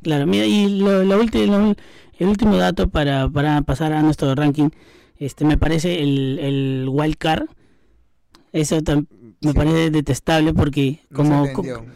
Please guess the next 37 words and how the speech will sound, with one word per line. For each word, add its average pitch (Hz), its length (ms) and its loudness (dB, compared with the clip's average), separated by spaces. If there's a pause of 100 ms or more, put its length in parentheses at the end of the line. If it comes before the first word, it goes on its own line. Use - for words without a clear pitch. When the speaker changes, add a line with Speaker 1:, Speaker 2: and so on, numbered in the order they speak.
(160)
Speaker 2:
no 131 80 -18
se - 80 -10
Speaker 1:
cl-, 113 100 -2
Speaker 2:
entendió 127 220 -8
para 190 100 -4
Speaker 1:
claro, 185 240 2
Speaker 2:
nada. 156 200 0
Speaker 1:
o 156 60 -6
sea, 165 300 0 (260)
si - 120 -4
supuestamente 240 640 2
es 214 120 0
una 226 180 2
regla 196 320 0
para 135 340 0
que 135 260 -2 (100)
tres 170 280 0
luchadores 151 720 0
o 127 160 -2
algunos, 151 500 2 (440)
este, 139 280 -4
puedan 156 260 0
cambiarse 143 500 0 (260)
de 127 100 -2
Raw 143 240 0
a 135 80 -2
SmackDown 135 440 -2
o 131 40 -2
viceversa, 135 640 -4 (220)
y 135 340 -2
ese 170 200 0
mismo, 170 280 4
esa 165 180 -2
misma 170 260 2
regla 156 320 0
la 156 100 2
han 156 140 0